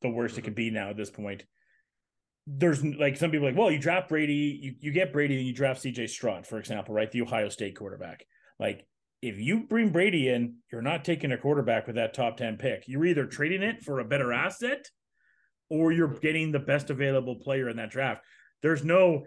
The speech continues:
Speaker 1: "Hey, we're just gonna draft the young quarterback for the future." Brady's not coming there for that.
Speaker 2: Nope. And we've, we already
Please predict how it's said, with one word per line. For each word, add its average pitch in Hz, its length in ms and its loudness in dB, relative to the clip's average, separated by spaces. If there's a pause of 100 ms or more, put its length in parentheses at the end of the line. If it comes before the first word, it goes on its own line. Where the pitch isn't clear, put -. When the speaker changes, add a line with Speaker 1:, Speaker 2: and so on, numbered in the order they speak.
(140)
Speaker 1:
"Hey, 156 280 -2
we're 139 120 0
just 143 160 -6
gonna 165 140 -4
draft 135 380 -2
the 120 80 -2
young 131 240 2
quarterback 127 380 -2
for 120 60 -14
the 110 80 -10
future." - 320 -4
Brady's 123 420 0
not 123 180 -2
coming 113 260 -2
there 98 140 -2
for 92 160 -14
that. 95 280 -16 (680)
Speaker 2:
Nope. 110 500 -8
And 107 200 -14
we've, 110 260 -12 (220)
we 113 260 -10
already 120 560 -12